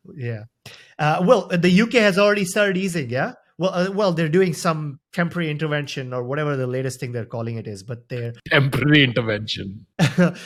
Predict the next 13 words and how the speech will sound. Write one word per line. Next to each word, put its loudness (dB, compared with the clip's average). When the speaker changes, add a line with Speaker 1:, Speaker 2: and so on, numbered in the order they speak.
Speaker 1:
you 0
think -4
we -4
end -2
up -2
in -2
a -2
world -4
where, -4
um, -6
one, -4
like, -4
e-, -6